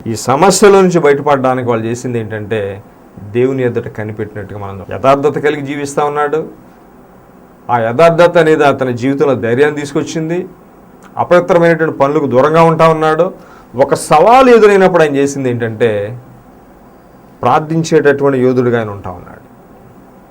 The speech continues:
ఫ్రెండ్స్తో కూడా చెప్పాడు, "ప్రార్థన చేయండి." ఈరోజు మన కుటుంబంలో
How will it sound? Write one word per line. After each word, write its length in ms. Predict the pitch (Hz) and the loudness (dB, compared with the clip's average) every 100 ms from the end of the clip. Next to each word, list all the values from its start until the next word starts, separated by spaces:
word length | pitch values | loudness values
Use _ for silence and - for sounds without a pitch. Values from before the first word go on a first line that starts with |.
| - - - | -20 -20 -16
ఫ్రెండ్స్తో 360 | - 190 202 214 | -4 -4 0 2
కూడా 160 | 208 190 | 4 2
చెప్పాడు, 360 | 170 170 120 | 2 -2 -4
"ప్రార్థన 600 | - - - 113 117 131 | -4 -16 -6 -4 -2 -4
చేయండి." 480 | 123 120 95 - 113 | -6 -10 -12 -14 -6
ఈరోజు 300 | 120 190 196 | -2 -2 -2
మన 200 | 180 160 | -2 -4
కుటుంబంలో 680 | 160 - 151 113 98 120 | -4 -6 -4 -4 -4 -4